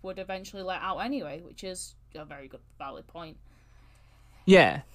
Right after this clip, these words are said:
Speaker 2: I
Speaker 1: But
Speaker 2: just
Speaker 1: he's ve-, he's ve-, you should definitely listen to it, 'cause it's one of those interviews with a s-, with a serial killer that doesn't creep me out. It's not really eerie. Like, every single time I've listened to a confession tape or anything like that, it's really eerie, it's really creepy,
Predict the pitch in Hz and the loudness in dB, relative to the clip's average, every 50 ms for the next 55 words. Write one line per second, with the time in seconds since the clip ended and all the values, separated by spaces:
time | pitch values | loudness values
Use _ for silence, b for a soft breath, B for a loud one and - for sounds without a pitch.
0 | - - - 190 190 185 160 - 214 196 - - 330 359 349 - 330 320 285 320 | 0 6 10 10 10 10 10 8 8 8 8 4 -2 -4 -4 -4 -6 -6 -6 -6
1 | 349 277 240 254 - 269 262 285 320 - 330 311 294 247 233 240 220 214 - 269 | -6 -4 -6 -8 -8 -4 -2 -2 -2 -2 -2 -4 -4 -6 -8 -10 -6 0 4 4
2 | 349 381 - - 277 247 220 247 285 - 392 381 - 294 262 208 190 247 254 269 | 4 4 2 0 -2 0 0 -2 -2 -2 -6 -6 -4 -2 -2 -2 -2 -4 -4 -6
3 | 277 247 - 311 339 392 392 403 359 339 277 330 330 320 302 - 247 220 202 196 | -6 -4 -4 -2 -2 -2 -2 -2 -2 -2 -2 -4 -4 -6 -6 -6 -6 -8 -8 -8
4 | 202 190 185 202 - - - 214 214 202 202 202 - 247 254 277 285 285 - - | -10 -10 -10 -12 -14 -14 -12 -10 -8 -8 -8 -4 -2 0 0 2 2 0 -2 -2
5 | 247 196 175 180 175 190 196 - - - - - - 240 269 320 - 403 403 320 | -4 -6 -4 -4 -2 -2 -2 -2 -4 -10 -20 -6 -2 0 0 0 0 -2 -6 -6
6 | 262 - - - - - 311 294 240 240 226 190 165 147 143 156 180 - - 233 | -8 -10 -14 -10 -6 -4 -4 -4 -4 -6 -8 -8 -8 -6 -6 -6 -6 -4 -2 -2
7 | 220 226 - - - - 269 285 - - - - - - 247 226 226 214 247 262 | -2 -4 -6 -14 -10 -4 -2 -2 -2 -4 -6 -14 -20 -18 -18 -16 -10 -6 -2 -2
8 | 262 254 254 240 - 226 220 214 254 277 269 214 170 - 170 208 262 262 - - | 0 -2 -2 -4 -4 -2 0 2 2 2 0 -2 -4 -6 -8 -8 -10 -10 -12 -16
9 | - - - - - - - - - - - 233 - - - - - - - 262 | -20 -20 -20 -20 -20 -20 -20 -10 -6 -4 -4 -4 -6 -12 -20 -20 -20 -10 -4 0
10 | 302 359 370 403 403 381 370 381 349 339 330 311 330 311 311 311 285 - 311 285 | 0 0 0 -2 -4 -4 -2 0 0 0 -2 -2 -4 -4 -4 -4 -4 -2 -2 0
11 | 285 277 262 226 - 240 254 254 254 240 - - - - - - - - - - | 0 -2 -4 -4 -4 -2 -2 -2 -2 -4 -8 -12 -18 -20 -20 -20 -20 -20 -14 -10
12 | 247 240 233 233 269 269 254 - - 269 254 240 - 247 233 208 196 190 190 - | -8 -8 -2 0 0 0 0 0 -2 -4 -4 -4 -6 -6 -6 -4 -6 -6 -8 -8
13 | 196 202 226 247 262 262 - 269 254 254 254 226 214 220 240 226 208 - 190 - | -6 -6 -4 -4 -4 -4 -4 -4 -4 -2 -4 -4 -2 -2 0 0 -2 -4 -6 -12
14 | - - 202 220 247 277 294 302 285 269 220 214 202 196 190 185 185 190 190 - | -14 -10 -6 -4 -2 -2 -2 -2 -4 -4 -6 -6 -4 -4 -4 -4 -4 -4 -6 -6
15 | - 190 175 - - 202 202 226 262 285 277 233 - 220 196 190 190 190 - 202 | -8 -10 -14 -14 -12 -8 -4 -4 -2 -4 -4 -8 -10 -10 -10 -10 -10 -10 -10 -10
16 | 185 185 180 190 190 | -8 -8 -8 -10 -12